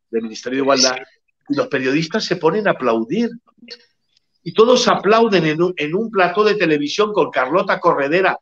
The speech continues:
como madre superiora, y todos allí a favor de, de Rocío Carrasco y de, y de lo que, y vamos, y poniendo a Antonio David como si fuese, yo qué sé, un diablo, un machista, un, pero,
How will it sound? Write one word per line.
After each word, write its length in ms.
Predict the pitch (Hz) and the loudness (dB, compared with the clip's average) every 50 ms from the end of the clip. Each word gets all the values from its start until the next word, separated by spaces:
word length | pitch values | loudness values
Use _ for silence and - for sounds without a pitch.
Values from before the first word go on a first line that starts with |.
| _ _ _ _ | _ _ _ _
como 260 | - 139 127 131 127 | -14 -10 -8 -6 -2
madre 280 | 135 175 208 214 196 165 | 0 0 0 0 0 -2
superiora, 880 | - - - - - 190 147 135 139 131 131 143 143 165 214 254 254 - _ _ _ _ _ _ | -2 -4 -4 -2 0 0 0 0 0 0 0 0 0 0 0 -2 -4 -6 _ _ _ _ _ _
y 120 | - 143 - - | -12 -12 -4 0
todos 360 | 185 226 247 - 220 - - | 2 2 2 2 0 0 0
allí 360 | 175 180 - 208 254 262 233 - _ _ _ _ - | 0 0 0 0 -2 -4 -4 -8 _ _ _ _ -6
a 100 | 151 156 | -6 -6
favor 520 | - - 160 143 131 131 170 220 262 269 | -4 -2 0 0 2 4 6 4 4 4
de, 300 | 220 226 202 - - - - _ _ _ _ | 4 4 4 4 0 -4 -12 _ _ _ _
de 200 | _ 123 160 160 | _ -2 -2 0
Rocío 680 | 147 139 151 139 - - - 170 208 247 269 269 - - | 0 0 -2 -4 -4 -4 -8 -8 -4 -2 -2 -2 -2 -2
Carrasco 760 | - 156 143 127 120 156 196 233 233 233 - - - 233 233 | -2 0 0 0 0 -2 -2 -2 -2 -4 -8 -8 -6 -4 -2
y 40 | 202 | -2
de, 100 | 170 147 143 | -2 -4 -4
y 140 | - 151 147 | -6 -10 -6
de 100 | 139 143 | -4 -4
lo 140 | 139 135 - | -4 -4 -4
que, 120 | - 147 120 | -4 -6 -8
y 360 | - - _ _ _ _ 117 | -8 -10 _ _ _ _ -2
vamos, 200 | - 185 233 208 | 2 4 4 4
y 40 | - | 4
poniendo 300 | 147 147 160 175 196 226 | 2 0 0 2 2 2
a 80 | 220 | 2
Antonio 360 | 208 190 - 175 160 147 143 139 | 2 0 0 0 0 0 2 2
David 220 | 131 135 170 180 | 2 2 2 0
como 160 | - 226 220 226 | 0 0 -2 -2
si 120 | - 247 | -2 -6
fuese, 200 | - - - - 240 240 196 | -8 -6 -6 -6 -6 -8 -8
yo 120 | 185 175 170 - - - | -8 -6 -4 -4 -4 0
qué 60 | 175 226 | 0 0
sé, 100 | 247 185 - - _ _ - - _ _ _ - | 0 -2 -4 -10 _ _ -20 -20 _ _ _ -8
un 180 | 151 175 202 190 156 | -6 -6 -6 -6 -6
diablo, 420 | 135 135 147 175 220 226 226 214 196 | -2 0 0 2 2 2 4 4 4
un 120 | 185 170 | 4 4
machista, 800 | 151 151 139 131 - - - 170 208 220 220 - - _ 196 190 | 2 0 0 0 -2 -4 -4 -2 -2 -2 -2 -6 -4 _ 0 2
un, 160 | 180 170 - - _ - - - - _ - - - _ _ _ | 2 0 -2 -8 _ -16 -14 -14 -14 _ -20 -20 -20 _ _ _
pero, 300 | - 131 120 113 110 104 | -4 -4 -2 -2 -4 -6